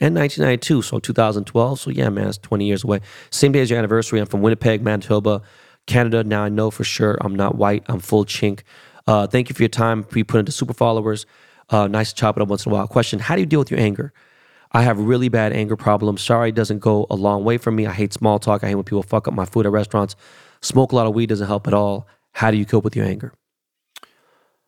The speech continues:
When it gets really, really, really bad, and I usually only do this for airplane trips, is I'm prescribed Xanax.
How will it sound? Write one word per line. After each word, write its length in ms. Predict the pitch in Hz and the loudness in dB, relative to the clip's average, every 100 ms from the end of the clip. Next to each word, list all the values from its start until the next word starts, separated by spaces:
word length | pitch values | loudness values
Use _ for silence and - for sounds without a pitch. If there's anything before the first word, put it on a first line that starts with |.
| _ _ _ _ _ _ _ _ - | _ _ _ _ _ _ _ _ 2
When 140 | 117 | 4
it 80 | 113 | 4
gets 240 | 120 - | 2 0
really, 520 | 104 117 139 139 131 - | 2 2 2 0 -4 -6
really, 480 | 101 113 110 110 - | 2 2 2 -2 -4
really 360 | 110 110 110 | 2 2 2
bad, 440 | 107 107 104 101 - _ _ _ _ _ _ - | 0 0 0 -4 -8 _ _ _ _ _ _ 0
and 360 | 101 95 90 - - | 2 2 0 -4 0
I 80 | 95 | 0
usually 340 | 98 104 107 | 2 2 2
only 160 | 104 101 | 2 2
do 120 | 104 | 0
this 160 | 98 - | -2 -4
for 300 | - 101 - _ _ _ _ - | -4 -4 -4 _ _ _ _ 0
airplane 340 | 98 - 107 | 0 2 0
trips, 400 | - 117 - - _ _ _ _ _ _ - | 2 0 0 -14 _ _ _ _ _ _ 2
is 300 | 104 98 92 | 4 4 2
I'm 140 | 110 | 0
prescribed 400 | 117 - 107 95 | 0 0 0 0
Xanax. 480 | 101 107 - - | -4 -4 -10 -16